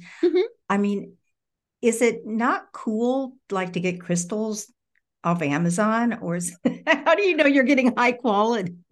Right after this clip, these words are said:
Speaker 1: I would say not necessarily
Speaker 2: <laughs>
Speaker 1: Amazon. That's such a great question, because it's like, how do you find
Speaker 2: Because we
Speaker 1: the
Speaker 2: get
Speaker 1: people?
Speaker 2: everything off Amazon, right?
Speaker 1: Yeah, no, that's so true. Um,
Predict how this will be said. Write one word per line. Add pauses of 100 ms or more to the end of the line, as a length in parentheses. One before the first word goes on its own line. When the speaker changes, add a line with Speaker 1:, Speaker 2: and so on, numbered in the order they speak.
(380)
Speaker 1:
I
would
say
not
necessarily
Speaker 2:
<laughs>
Speaker 1:
Amazon.
That's
such
a
great
question,
because
it's
like,
how
do
you
find
Speaker 2:
Because
we
Speaker 1:
the
Speaker 2:
get
Speaker 1:
people?
Speaker 2:
everything
off
Amazon,
right?
Speaker 1:
Yeah,
no,
that's
so
true.
Um,